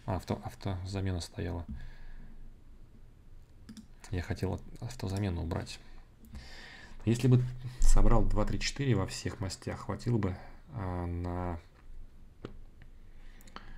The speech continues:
очков. А, да, потому что тройное чоу — это уже восемь очков сразу.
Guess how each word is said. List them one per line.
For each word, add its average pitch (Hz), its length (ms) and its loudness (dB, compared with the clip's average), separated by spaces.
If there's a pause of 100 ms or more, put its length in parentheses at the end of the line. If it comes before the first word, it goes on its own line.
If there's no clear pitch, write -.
(220)
очков. - 760 0 (920)
А, 92 400 2
да, 90 440 4
потому 98 260 0
что 92 480 2 (800)
тройное 104 380 6
чоу — 120 400 6
это 92 120 2
уже 92 160 4
восемь 92 260 2
очков 92 280 -4
сразу. 92 340 -4